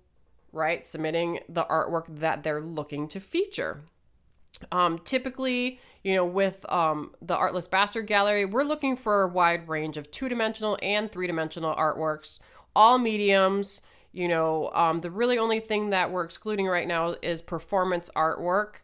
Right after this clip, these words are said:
um, but that doesn't mean that video, video is still accepted, right? Anything, you know, like that. So that which is still, like, kind of interactive and three-dimensional.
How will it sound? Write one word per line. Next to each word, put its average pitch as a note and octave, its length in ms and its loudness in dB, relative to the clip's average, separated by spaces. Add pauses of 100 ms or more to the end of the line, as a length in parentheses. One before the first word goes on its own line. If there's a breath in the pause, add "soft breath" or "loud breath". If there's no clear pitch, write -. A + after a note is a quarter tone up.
(360 soft breath)
um, D#3+ 300 -2 (100)
but G3 480 4 (520)
that F3+ 240 -2
doesn't F#3 260 0
mean F3+ 300 0
that E3 220 0
video, F3+ 580 0
video E3+ 280 -2
is A3 80 -6
still G3 160 -4
accepted, G#3+ 800 -2 (220)
right? F#3 520 2
Anything, F#3+ 760 -2
you F3+ 280 -2
know, E3 100 0
like D#3 260 -4
that. F#3 380 2
So F3 380 0
that E3 180 -2
which E3+ 180 -6
is E3+ 120 -6
still, E3 300 -4
like, E3 240 -2
kind D#3+ 180 -4
of C#3+ 80 -8
interactive E3+ 540 -2
and D#3 100 -8
three-dimensional. F3+ 840 -4